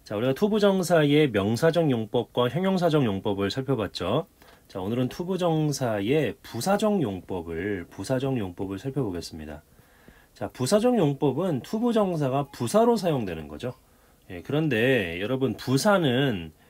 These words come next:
어, 문장에서 뭐를 수식을 해줍니까? 형용사를 수식해주고, 그리고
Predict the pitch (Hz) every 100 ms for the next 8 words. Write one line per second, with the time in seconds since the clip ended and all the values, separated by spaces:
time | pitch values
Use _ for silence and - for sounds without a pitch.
0 | _ _ _ 92 85 85 117 151 165 156
1 | 156 101 104 147 190 175 135 98 - 165
2 | 165 151 127 107 85 80 143 170 _ _
3 | - _ - - 202 226 196 165 - -
4 | 110 95 82 78 107 190 202 - 90 87
5 | 90 82 85